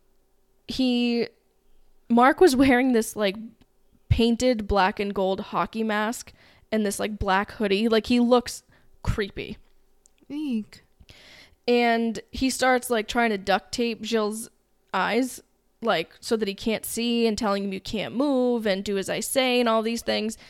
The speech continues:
Speaker 1: And he starts, like, trying to fight back because he's like, "What the hell?" And then he sees a gun. And he's like, "Okay, well, I could probably
Speaker 2: Mm.
Speaker 1: outrun this guy, but I can't outrun this bullet." And then he just sort of had this urge, and he was like, "This is not how I'm dying."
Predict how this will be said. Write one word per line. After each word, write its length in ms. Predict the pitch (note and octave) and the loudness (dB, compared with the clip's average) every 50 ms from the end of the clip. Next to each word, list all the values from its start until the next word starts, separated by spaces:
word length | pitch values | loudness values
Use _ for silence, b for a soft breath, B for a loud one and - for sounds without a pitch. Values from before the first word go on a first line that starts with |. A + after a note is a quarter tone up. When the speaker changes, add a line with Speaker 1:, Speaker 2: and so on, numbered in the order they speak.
| B B B B B B B | B B B B B B B
Speaker 1:
And 280 | - A#3+ A#3+ A#3 A#3 A3+ | 2 2 2 2 2 -2
he 120 | - - C4 | -2 -2 -2
starts, 360 | - - B3 B3+ C4 C4 - | 0 2 2 2 2 2 2
like, 140 | C#4 B3+ B3+ | 0 -2 -2
trying 200 | - - B3+ C4 | 0 0 0 0
to 40 | C4+ | 2
fight 260 | - B3+ A3 - A3+ | 0 0 -2 0 0
back 320 | A#3+ A#3 D#3+ - - - - | 0 0 0 -2 -4 -8 -12
because 200 | A3+ - A#3+ A3+ | -6 -6 -4 -2
he's 120 | A3 A3 - | -2 -2 -4
like, 120 | G3+ - | -4 -2
"What 140 | A3 A3 - | -4 -4 -4
the 60 | B3 | -2
hell?" 220 | A#3 A#3 G3 - - | -2 0 0 0 0
And 180 | - G#3 A#3 A#3 | 0 2 2 4
then 220 | A#3 A#3 A#3 A#3 | 4 4 2 0
he 140 | A#3 A3+ A#3 | 0 -2 -2
sees 200 | A3 - A3 G#3+ | -2 -2 -6 -8
a 40 | A3+ | -6
gun. 340 | - G3+ D#3+ A2 D#3 A3+ - b b b b b b b b b b b b b _ | -6 -6 -6 -4 -6 -8 -10 b b b b b b b b b b b b b _
And 80 | A3+ A3+ | 4 4
he's 140 | A3+ A3+ G#3+ | 4 6 4
like, 160 | A3+ G#3+ G#3 | 4 2 2
"Okay, 240 | A3 G#3+ - A3+ G#3+ | 2 0 2 2 2
well, 220 | G#3 G#3+ G3+ G3+ | 2 2 2 2
I 120 | - - G#3+ | 4 2 2
could 140 | G#3+ A3+ G#3 | 2 0 0
probably 400 | - A#3+ B3 B3+ B3 B3 A#3+ - | 4 6 6 6 6 4 2 0
Speaker 2:
Mm. 100 | - C#4+ - - | -4 -6 2 4
Speaker 1:
outrun 420 | A3+ A3+ G3+ F#3+ A3+ A3+ A3+ A3+ | 4 6 6 4 4 4 4 4
this 160 | A3 G3 G3 - | 2 0 -2 -2
guy, 380 | - G#3 F#3+ G3 G#3+ B3 C4+ | 0 2 4 4 4 4 2
but 140 | C4 A3+ G#3+ | 4 4 4
I 40 | G3+ | 2
can't 340 | G#3 - - A#3 A3 G3+ - - - | 2 0 0 0 0 0 -4 -2 0
outrun 440 | G#3+ G#3+ G#3 F3+ G3+ G#3+ G#3 G3 F#3+ | 0 0 0 0 0 0 0 0 -2
this 120 | F3 F3+ - | -4 -6 -8
bullet." 540 | - _ - F#3+ D#3+ - C3+ E3 - - A#3 - - _ _ _ _ _ _ _ _ _ b b b b b b b b b b b - | -10 _ -2 -2 -2 -2 -4 -6 -6 -8 -12 -14 -16 _ _ _ _ _ _ _ _ _ b b b b b b b b b b b 4
And 160 | A#3+ A#3+ A#3+ | 4 6 8
then 380 | A#3 A#3 A#3 A#3 A#3 A#3 A3+ - - _ _ _ _ _ _ | 8 6 6 6 4 2 0 -4 -6 _ _ _ _ _ _
he 180 | - A3+ B3 B3 | -2 2 2 2
just 280 | G3+ A#3 B3+ C4 - - | 4 4 4 2 2 0
sort 240 | - D4 D4 C#4 | 0 0 2 2
of 260 | D4 C#4+ B3+ C#3+ - - _ _ _ _ _ _ _ _ _ _ | 2 0 -2 -4 -10 -18 _ _ _ _ _ _ _ _ _ _
had 260 | - - A#3+ A#3 A3+ G#3 | -2 2 2 2 4 2
this 160 | A3+ A3 - - | -2 -2 0 0
urge, 300 | G3 G3+ G#3+ A#3 A#3 A#3 | 0 2 2 0 0 -2
and 100 | A3 A3+ | -2 0
he 80 | A3+ | 0
was 120 | G#3+ G#3 A3 | 0 2 0
like, 160 | G3+ G3+ G3+ | 0 0 0
"This 140 | G#3+ G#3+ A3+ | -4 -4 -4
is 100 | A3 G#3+ | -4 -4
not 160 | G#3 F3 A3+ | -4 -4 -2
how 140 | G#3+ G3 F#3+ | -2 -4 -4
I'm 100 | F#3+ F#3+ | -2 -2
dying." 360 | F#3+ F3 D#3+ D#3 C3 F3+ A3 | -4 -4 -4 -4 -6 -8 -10